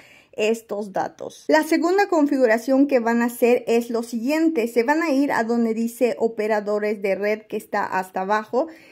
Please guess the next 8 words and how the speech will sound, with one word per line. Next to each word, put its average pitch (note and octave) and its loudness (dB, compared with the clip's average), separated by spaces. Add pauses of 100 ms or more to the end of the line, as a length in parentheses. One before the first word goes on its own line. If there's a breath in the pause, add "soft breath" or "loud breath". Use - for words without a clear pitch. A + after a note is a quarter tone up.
(100)
Seleccionan A3+ 0
esta G3 -8
opción. D4+ -4 (420 soft breath)
Van B3+ 2
a E4 2
desactivar G#3+ 0
esta G3 -4
opción. B3+ -4